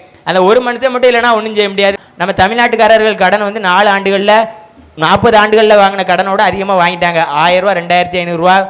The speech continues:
கொடுக்க அளவுக்கு கடன் வாங்கியிருக்காங்கன்னா ஒன்பது லட்சம் கோடியிலிருந்து பதினாலு லட்சம் கோடி ஒரே அஞ்சே ஆண்டுல வாங்கியிருக்காவ. இது அடைக்க ஒரே வழி இருக்குது. சீமானே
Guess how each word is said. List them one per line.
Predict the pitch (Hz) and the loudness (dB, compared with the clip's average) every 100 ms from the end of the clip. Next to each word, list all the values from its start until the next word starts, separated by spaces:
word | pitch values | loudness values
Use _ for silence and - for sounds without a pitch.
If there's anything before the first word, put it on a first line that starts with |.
| - - | -10 -10
கொடுக்க | 175 185 | -6 -2
அளவுக்கு | 180 202 208 180 | 0 0 0 0
கடன் | 185 185 | 0 -2
வாங்கியிருக்காங்கன்னா | 180 175 180 214 190 | -4 -4 -4 -2 -2
ஒன்பது | 185 214 | 0 0
லட்சம் | 190 196 | 0 -2
கோடியிலிருந்து | 175 180 190 214 180 | -2 -2 -2 -2 0
பதினாலு | 190 202 185 | 2 0 0
லட்சம் | 180 160 | -2 -2
கோடி | 190 185 | 0 2
ஒரே | 175 190 | 2 2
அஞ்சே | 160 185 214 | 0 0 2
ஆண்டுல | 185 185 | 2 2
வாங்கியிருக்காவ. | 170 160 156 151 147 131 - - - _ _ _ _ _ _ _ _ _ - | 2 0 2 2 2 0 -6 -20 -20 _ _ _ _ _ _ _ _ _ -4
இது | 170 196 | 2 2
அடைக்க | 185 226 233 | 4 2 4
ஒரே | 226 214 233 | 4 4 6
வழி | 208 202 | 4 2
இருக்குது. | 185 196 220 - | 2 2 2 0
சீமானே | 185 196 196 196 | 0 0 0 -2